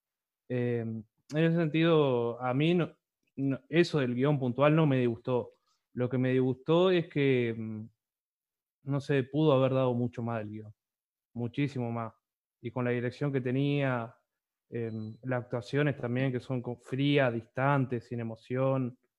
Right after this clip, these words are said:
Eso so-, son todos marcas del director. Pero, mm, el guión que la historia,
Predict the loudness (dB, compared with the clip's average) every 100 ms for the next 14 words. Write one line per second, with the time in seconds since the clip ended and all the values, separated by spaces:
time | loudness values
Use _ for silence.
0 | _ _ _ -4 0 0 -2 -10 2 4
1 | 6 6 6 4 4 0 -2 -8 -4 -4
2 | -4 -12 _ _ _ _ _ _ -4 0
3 | 2 2 2 0 -4 -10 -18 _ _ _
4 | -2 2 4 4 4 2 0 2 4 6
5 | 8 8 6 0